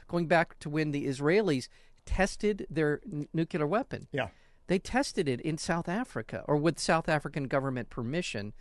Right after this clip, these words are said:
Speaker 1: to do so. They, I think it was a, o-, off the coast, they, they detonated this, uh, test.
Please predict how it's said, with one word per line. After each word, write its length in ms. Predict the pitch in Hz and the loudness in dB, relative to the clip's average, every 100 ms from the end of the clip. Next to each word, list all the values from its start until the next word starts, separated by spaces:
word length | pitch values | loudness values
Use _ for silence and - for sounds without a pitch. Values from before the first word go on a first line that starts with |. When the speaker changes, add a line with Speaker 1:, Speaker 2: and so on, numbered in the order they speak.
| - | -12
Speaker 1:
to 100 | - | -4
do 140 | 139 202 | 0 0
so. 240 | - 120 | 2 0
They, 120 | 120 | 0
I 40 | 123 | -2
think 220 | 175 156 | -2 -4
it 40 | |
was 160 | 127 117 | -4 0
a, 140 | 117 - - - | 0 -2 -12 -8
o-, 220 | - 147 - - | 4 4 4 2
off 240 | 135 - | 2 2
the 80 | 110 | -6
coast, 480 | - 208 156 151 - | 0 4 4 2 -4
they, 160 | 127 | -2
they 220 | 120 131 120 | -2 -2 -2
detonated 560 | 135 127 127 117 110 | -2 -2 -4 -4 -4
this, 260 | 117 117 - | -4 -6 -4
uh, 120 | 110 | -4
test. 420 | - 113 120 - | -2 0 0 -4